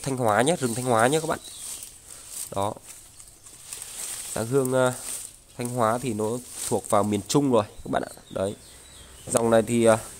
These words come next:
nó cho hoa muộn hơn cái, cái, cái dòng dáng hương Tây Bắc. Đấy các bạn ạ. Hai trăm năm mươi nghìn một kg nhé, dáng hương tam bảo sắc ạ. Nói chung là nó là hàng xô thôi.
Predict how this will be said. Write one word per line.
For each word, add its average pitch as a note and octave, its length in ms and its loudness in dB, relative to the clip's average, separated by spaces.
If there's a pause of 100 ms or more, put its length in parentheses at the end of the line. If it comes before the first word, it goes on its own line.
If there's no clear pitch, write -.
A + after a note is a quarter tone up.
(160)
nó - 80 -6
cho C#3 180 4
hoa C#3 300 8
muộn C#3 280 4
hơn C#3 260 2
cái, B2 140 4
cái, D3+ 160 2
cái C#3+ 240 0
dòng B2+ 260 2
dáng A#2 160 4
hương C#3+ 340 2
Tây C#3+ 120 0
Bắc. E3 160 2 (540)
Đấy A2 320 -4
các - 40 -4
bạn C#3+ 140 0
ạ. - 80 -16 (1200)
Hai D#3 200 4
trăm D#3+ 200 2
năm D#3+ 160 6
mươi D#3+ 100 4
nghìn C#3+ 160 4
một A#2 200 2
kg D3+ 380 8
nhé, E3+ 100 4
dáng C#3+ 260 2
hương D3+ 200 2
tam D3+ 200 4
bảo G#2+ 100 4
sắc F3 180 2
ạ. D3 100 2 (1500)
Nói - 80 -10
chung C3+ 220 -2
là A#2+ 140 4
nó A#2+ 160 4
là C3+ 100 2
hàng A#2+ 200 2
xô D3 280 6
thôi. D3 100 6